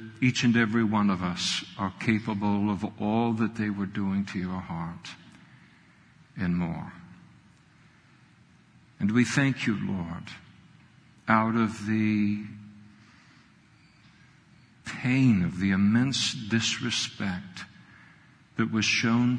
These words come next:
to you, that you poured out your heart in these closing chapters of the book of Isaiah, that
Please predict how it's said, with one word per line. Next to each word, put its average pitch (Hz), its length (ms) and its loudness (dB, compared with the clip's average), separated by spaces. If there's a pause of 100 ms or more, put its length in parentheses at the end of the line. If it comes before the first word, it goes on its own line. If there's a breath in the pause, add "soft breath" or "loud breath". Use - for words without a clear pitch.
(120)
to 120 80 0
you, 101 340 -2 (1500 soft breath)
that - 220 -2
you 107 80 0
poured 123 340 2
out 123 300 0
your 120 100 0
heart 98 680 -2
in 95 120 -2
these 101 200 0
closing 117 600 0
chapters 104 640 -2
of 107 100 -6
the 107 80 -6
book 110 240 -4
of 101 140 -4
Isaiah, 101 760 -2
that 101 160 -4